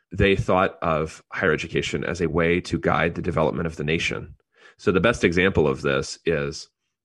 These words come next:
uh, one of the grandsons of Jonathan Edwards, who actually died as president of Princeton University. His grandson, Timothy Dwight, is president of Yale right after the founding of the Republic.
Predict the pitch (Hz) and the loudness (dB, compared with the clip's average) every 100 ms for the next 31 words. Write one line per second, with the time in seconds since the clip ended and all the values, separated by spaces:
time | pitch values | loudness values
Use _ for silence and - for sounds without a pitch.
0 | _ 78 71 87 87 85 85 87 95 104 | _ -6 -4 -4 -4 -2 -2 0 2 2
1 | - 71 80 76 71 - 69 67 53 57 | 0 -2 -2 -2 -2 -2 -4 -2 -4 -6
2 | - 78 76 - 78 73 76 85 76 69 | -2 0 0 0 0 2 2 2 2 -2
3 | - - 65 76 58 - 120 120 85 65 | -4 -4 -6 -6 -8 -2 -2 0 -2 -2
4 | 65 - - - 53 - - - _ - | -4 -6 -6 -6 -8 -10 -18 -20 _ -8
5 | 98 101 101 98 80 76 - 80 71 65 | 0 4 4 4 0 4 2 4 -2 -4
6 | 73 82 87 - - - _ _ _ _ | 0 2 2 0 -6 -14 _ _ _ _
7 | _ - 87 - 90 90 85 76 - 80 | _ -6 -4 0 0 2 0 0 -4 -2
8 | 80 95 69 55 90 - - _ _ 82 | 2 4 4 0 -6 -12 -16 _ _ -4
9 | 87 101 92 - 82 - 64 65 76 71 | 2 2 2 2 0 0 -2 -2 -2 -4
10 | 67 64 60 - 69 80 67 64 57 - | -4 -4 -6 -6 -6 -4 -4 -4 -4 -6
11 | 80 107 120 64 - | -4 0 0 0 -4